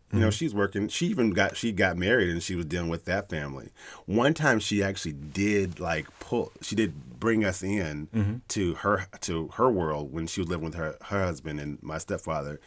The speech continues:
Speaker 1: And
Speaker 2: Mm-hmm.
Speaker 1: stepfather was great.
Speaker 2: Mm-hmm.
Speaker 1: Everybody was great on that side when she married. But I just wasn't dealing, I did, when I li-, moved in with her,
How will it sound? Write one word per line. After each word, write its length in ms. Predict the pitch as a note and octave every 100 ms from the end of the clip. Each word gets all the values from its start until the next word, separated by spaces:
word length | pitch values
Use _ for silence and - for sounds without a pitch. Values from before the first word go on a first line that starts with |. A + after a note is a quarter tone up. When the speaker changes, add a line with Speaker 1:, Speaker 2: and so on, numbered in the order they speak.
| - -
Speaker 1:
And 100 | F#2
Speaker 2:
Mm-hmm. 80 | A2
Speaker 1:
stepfather 340 | D3+ B2+ G2
was 100 | E2
great. 380 | F2+ F2+ D2 -
Speaker 2:
Mm-hmm. 240 | A2 F#2+ A#2+ _ -
Speaker 1:
Everybody 300 | A#2+ G#2+ E2
was 120 | D2+
great 200 | E2+ E2+
on 100 | D2+
that 160 | E2
side 220 | D2+ D#2+ C#2+
when 100 | C#2
she 160 | -
married. 400 | E2 G2 C#2+ B1 - - - -
But 280 | - F#2 E2 -
I 140 | G2
just 260 | A2 A2 F2+
wasn't 460 | E2+ F2+ E2 C#2
dealing, 240 | D2 G2+ G#2
I 100 | G#2
did, 80 | G#2
when 180 | F#2+
I 100 | F#2
li-, 160 | F#2+ G2+
moved 240 | G2+ G#2
in 180 | A2 B2
with 140 | F2 D#2+
her, 220 | D2